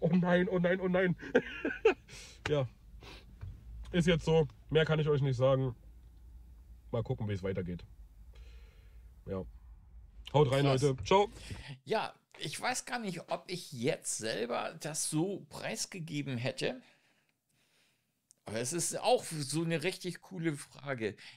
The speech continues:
Speaker 2: Sollte man sowas eigentlich mit seiner Community teilen?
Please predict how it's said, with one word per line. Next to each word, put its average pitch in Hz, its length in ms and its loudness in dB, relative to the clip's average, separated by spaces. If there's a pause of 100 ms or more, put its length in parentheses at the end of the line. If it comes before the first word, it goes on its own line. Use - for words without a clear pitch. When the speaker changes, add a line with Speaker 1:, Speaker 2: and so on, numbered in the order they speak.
(200)
Speaker 2:
Sollte 185 340 0
man 196 180 -2
sowas 165 360 -2
eigentlich 143 720 -2 (220)
mit 123 180 -6
seiner 127 260 -2
Community 120 760 -8
teilen? 165 500 -8